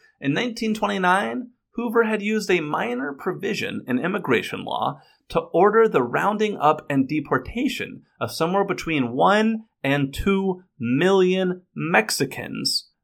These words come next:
who he accused of taking jobs from American laborers. And when I say Mexicans, I'm using that term very loosely.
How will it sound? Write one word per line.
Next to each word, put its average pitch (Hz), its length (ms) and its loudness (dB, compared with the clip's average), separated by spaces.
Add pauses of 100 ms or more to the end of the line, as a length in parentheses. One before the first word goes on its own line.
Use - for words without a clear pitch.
who 131 120 2
he 110 140 0
accused 208 480 0
of 190 80 2
taking 143 380 0
jobs 180 760 0
from 165 200 2
American 110 540 2
laborers. 151 720 2 (200)
And 190 200 4
when 196 140 6
I 330 180 6
say 262 260 4
Mexicans, - 1040 -2 (500)
I'm 185 220 -2
using 247 440 4
that 156 180 2
term 113 500 2 (380)
very 190 640 8 (100)
loosely. 180 920 4